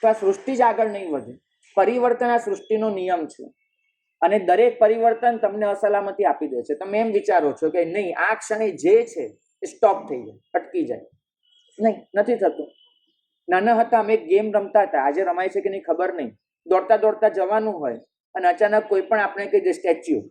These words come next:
અને આપણે ઊભા રહી જવાનું હોય આમ સ્ટેચ્યુ થઈને, જે છો એવી મુદ્રામાં ઊભા રહી જવાનું. કદાચ આપણે સંસ્થાને તે સ્ટેચ્યુ કહી શકતા હોત કે, "ભાઈ જે છે ઊભો રહી જા", બહુ સારું થાય.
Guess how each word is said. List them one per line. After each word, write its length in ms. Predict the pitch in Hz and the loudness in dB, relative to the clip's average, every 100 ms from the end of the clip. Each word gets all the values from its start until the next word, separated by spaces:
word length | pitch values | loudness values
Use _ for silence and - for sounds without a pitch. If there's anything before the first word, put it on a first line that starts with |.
| - | -8
અને 120 | 160 | -2
આપણે 240 | 170 - 196 | -2 2 2
ઊભા 240 | 165 185 | 4 2
રહી 140 | 170 | 2
જવાનું 420 | 147 143 131 123 113 | 2 0 -2 -4 -4
હોય 100 | 123 | -4
આમ 160 | 131 | -4
સ્ટેચ્યુ 400 | 131 160 156 170 | 0 0 2 0
થઈને, 320 | 156 143 127 | 0 -2 -4
જે 240 | 127 196 220 220 | 2 4 4 4
છો 120 | 208 | 0
એવી 180 | 190 190 | 0 -2
મુદ્રામાં 440 | 170 160 165 165 | -4 -6 -4 -4
ઊભા 160 | 156 160 | 2 2
રહી 140 | 143 | 2
જવાનું. 320 | 127 117 113 _ _ - - - _ _ _ | -4 -16 -18 _ _ -20 -20 -20 _ _ _
કદાચ 320 | 220 233 262 - - _ _ _ _ - | 0 2 0 -2 -18 _ _ _ _ -8
આપણે 240 | 185 240 | -6 -4
સંસ્થાને 460 | 226 202 208 233 233 | -2 -2 2 2 2
તે 100 | 233 | 0
સ્ટેચ્યુ 420 | - 190 - 233 | 0 -2 0 2
કહી 180 | 220 208 | 4 4
શકતા 400 | 220 220 208 190 | 0 -2 -2 0
હોત 220 | 175 170 | 0 0
કે, 60 | |
"ભાઈ 240 | 208 190 214 | 2 4 4
જે 200 | 165 214 | 4 2
છે 120 | 226 | 4
ઊભો 260 | 190 160 202 | 2 2 0
રહી 160 | 170 | 0
જા", 180 | 123 - - _ | -2 -6 -8 _
બહુ 140 | 208 254 | 0 4
સારું 280 | 240 185 | 4 2
થાય. 160 | 151 | -6